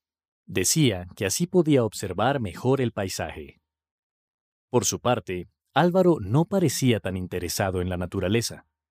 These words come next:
Estaba doblado en su asiento, de frente a Julio, y hablaba con mucho énfasis.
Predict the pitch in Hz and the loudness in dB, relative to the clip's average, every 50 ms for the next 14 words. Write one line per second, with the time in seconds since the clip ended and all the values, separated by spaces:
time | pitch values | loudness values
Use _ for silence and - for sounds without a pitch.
0 | _ _ _ _ _ _ _ _ _ _ _ _ _ _ - 110 - - - 156 | _ _ _ _ _ _ _ _ _ _ _ _ _ _ -4 -4 -2 2 4 4
1 | 170 175 196 180 156 120 92 101 101 113 139 151 147 151 147 135 - - 127 - | 4 4 4 4 2 2 2 2 0 2 2 4 4 2 2 2 0 -2 -2 -2
2 | - 110 95 87 87 - 87 82 80 - - 98 98 87 - 110 120 135 139 135 | -2 -2 -4 -4 -4 -6 -8 -8 -8 -8 -8 -6 -6 -6 -2 -2 0 0 0 0
3 | - 143 131 120 110 - - 101 92 82 80 80 82 - - - 123 117 98 85 | 2 2 2 2 0 -2 -4 -6 -4 -4 -6 -6 -8 -8 -2 2 2 4 4 2
4 | 78 82 92 113 135 135 139 135 135 - - 98 82 78 76 87 120 147 147 - | 0 -2 0 0 0 0 0 -2 -4 -4 -4 -4 -4 -4 -2 0 2 2 2 2
5 | - 143 123 - - 117 101 85 76 - - 76 - - 78 69 67 - - - | 2 0 0 0 -2 -4 -4 -4 -6 -8 -10 -10 -12 -12 -12 -14 -16 -16 -16 -16
6 | - | -16